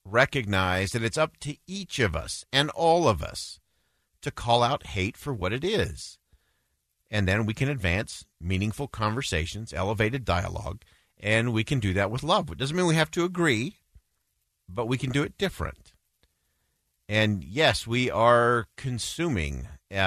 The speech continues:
and being consumed by <laughs> social media,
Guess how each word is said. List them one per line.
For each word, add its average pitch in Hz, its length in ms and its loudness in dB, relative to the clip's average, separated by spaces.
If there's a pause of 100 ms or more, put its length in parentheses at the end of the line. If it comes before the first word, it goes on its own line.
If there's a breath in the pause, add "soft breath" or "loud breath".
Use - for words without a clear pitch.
(120)
and 139 180 0
being 220 200 0
consumed 196 420 -4
by 104 480 2 (280 loud breath)
<laughs> 123 60 -10 (640 loud breath)
social 127 380 2
media, 156 600 0